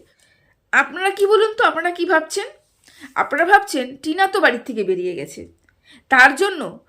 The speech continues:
যে অন্যায়টা টিনায়, টিনা করেছে, তার জন্য টিনার, মানে, হাজব্যান্ড সব বাজারে, মানে, একদম বাজারে, বাজারে, বীজ বাজারে, বীজ বাজারে টিনাকে নিলাম করে দিয়েছে, সেটা কোনো ম্যাটার নয়।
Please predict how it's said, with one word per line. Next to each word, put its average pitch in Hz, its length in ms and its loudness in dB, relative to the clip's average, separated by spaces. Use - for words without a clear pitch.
যে 185 220 0
অন্যায়টা 285 520 2
টিনায়, 311 260 0
টিনা 254 220 4
করেছে, 277 480 -4
তার 254 260 6
জন্য 339 240 -2
টিনার, 370 360 4
মানে, 185 240 -10
হাজব্যান্ড 226 560 -2
সব 302 460 4
বাজারে, 262 460 6
মানে, 208 200 -8
একদম 254 300 -6
বাজারে, 240 420 4
বাজারে, 226 400 0
বীজ 320 320 2
বাজারে, 220 360 0
বীজ 294 240 -4
বাজারে 208 380 -2
টিনাকে 285 400 -2
নিলাম 269 520 4
করে 311 200 -2
দিয়েছে, 226 400 -2
সেটা 277 300 -8
কোনো 277 420 -8
ম্যাটার 143 420 -10
নয়। 113 160 -18